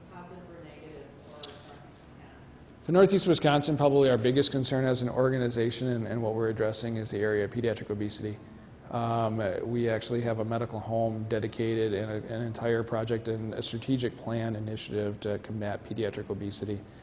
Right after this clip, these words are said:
Speaker 2: Um, and, and we, we wanna have a focus on this. It, it makes sense. Like I said, so much of what I saw in the hospital could have been prevented twenty and thirty years in, before.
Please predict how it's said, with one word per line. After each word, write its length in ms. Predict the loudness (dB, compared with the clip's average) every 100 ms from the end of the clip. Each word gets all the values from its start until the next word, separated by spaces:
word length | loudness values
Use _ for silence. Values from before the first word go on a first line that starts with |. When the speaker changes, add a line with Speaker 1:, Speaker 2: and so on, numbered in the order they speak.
| -20 -20 -20 -4
Speaker 2:
Um, 420 | 2 4 4 2 -4 -10 -14 -14 -6
and, 500 | 2 4 6 4 -2 -2
and 120 | 2
we, 140 | 2 6
we 140 | 6
wanna 280 | 8 6 6
have 120 | 4
a 60 | 4
focus 380 | 2 2 0
on 140 | 0 0
this. 240 | -2 -2
It, 160 | -2 -4
it 80 | -4
makes 320 | -2 -2 -2
sense. 460 | -2 -2 -2 -6 -10 -18 -2
Like 180 | 0 2
I 60 |
said, 300 | 2 4 2
so 160 | 2 0
much 280 | 0 0 0
of 80 | 2
what 120 | 2
I 40 |
saw 180 | 2 0
in 60 | -2
the 60 |
hospital 380 | -2 -4 -2 -2
could 160 | 0 -2
have 200 | -2 -2
been 120 | -4
prevented 400 | -4 -4 -4 -6
twenty 280 | -4 -2 -2
and 100 | 0
thirty 200 | 0 2
years 420 | 2 0 0 -4 -8 -8
in, 140 | -8 -4
before. 480 | -4 2 6 6 6